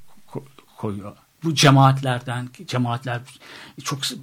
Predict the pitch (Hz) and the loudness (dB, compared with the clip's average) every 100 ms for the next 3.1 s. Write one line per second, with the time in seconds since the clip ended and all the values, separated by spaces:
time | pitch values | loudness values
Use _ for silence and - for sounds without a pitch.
0 | - - - 139 - _ - 131 127 113 | -20 -20 -16 -16 -16 _ -2 2 2 4
1 | 123 123 117 117 120 123 120 - 127 123 | 4 4 0 -4 -2 -2 -2 -4 -4 -4
2 | 110 110 - 120 123 127 120 117 - 117 | -6 -10 -8 -4 -2 -2 -2 -4 -10 -16
3 | 104 | -16